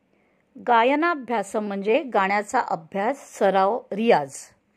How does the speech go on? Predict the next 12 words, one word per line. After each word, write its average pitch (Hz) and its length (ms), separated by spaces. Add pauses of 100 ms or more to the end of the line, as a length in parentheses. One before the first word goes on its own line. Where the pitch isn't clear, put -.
(480)
करोती 330 440
म्हणजे 170 400
करते. 262 640 (1120)
गायिका 214 640 (480)
पहाटे 190 760 (240)
गाण्याचा 180 680 (140)
अभ्यास 196 720 (140)
करते. 185 640 (1200)
विविधानां 254 1040 (360)
गुरूणां 226 720 (380)
गायनं 196 540 (120)
शृणोती. 196 1000